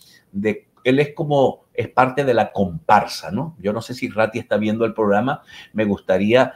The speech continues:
eh, que dieras tu opinión acá en el programa y que pudiéramos como que abrir una discusión en él s-, para saber cuáles son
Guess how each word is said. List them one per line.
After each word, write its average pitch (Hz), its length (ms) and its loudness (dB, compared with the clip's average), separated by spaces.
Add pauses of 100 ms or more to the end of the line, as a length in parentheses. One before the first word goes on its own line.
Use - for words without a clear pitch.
(140)
eh, 92 260 -2
que 95 120 -2
dieras 110 320 0
tu 117 100 2
opinión 101 480 0
acá 101 220 0
en 104 80 2
el 113 140 0
programa 120 360 4
y 160 40 -2
que 104 120 -2
pudiéramos 117 480 0
como 107 240 0
que - 80 0
abrir 107 260 2
una 131 200 2
discusión 117 800 0
en 123 180 0
él 117 320 4 (460)
s-, - 240 -14
para 107 220 6
saber 117 540 6 (1300)
cuáles 113 340 4
son 131 400 4